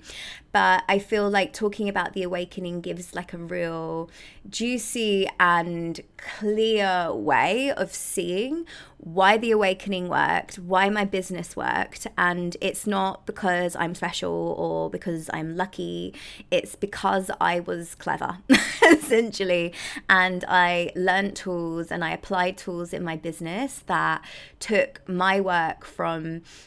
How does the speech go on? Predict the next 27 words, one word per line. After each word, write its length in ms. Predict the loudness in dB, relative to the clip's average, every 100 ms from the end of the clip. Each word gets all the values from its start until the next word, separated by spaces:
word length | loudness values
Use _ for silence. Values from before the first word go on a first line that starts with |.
| -8
being 640 | -2 0 2 0 -4 -6 -8
successful 840 | -2 -2 0 0 0 0 2 2 -2
to 220 | -6 -6
being 560 | -2 -2 -2 -4 -6 -10 -16 -18
really 580 | -10 0 2 2 -2 -6
hugely 640 | -6 -4 -2 -2 -4 -4
successful 640 | -6 -8 -4 -4 -4 -8 -6
in 180 | -6 -6
my 200 | -6 -6
eyes. 380 | -6 -6 -8 -16 _ _ -20 _ -18 -6
And 120 | -4
that's 200 | -4 -4
what 120 | -8
I'm 100 | -6
gonna 180 | -4 -4
be 100 | -6
sharing 440 | -6 -6 -4 -6 -8
with 220 | -10 -10
you 160 | -10 -8
now. 600 | -8 -6 -4 -4 -4 -8 _ -20 -20 -18 -16 -18 -20 0
Um, 480 | 4 6 6 4 -2 -6 -10
so 680 | -6 2 6 6 6 2 2
when 140 | 0
I 80 | 0
say 260 | -2 -2 0
that 140 | 0
I 140 | 0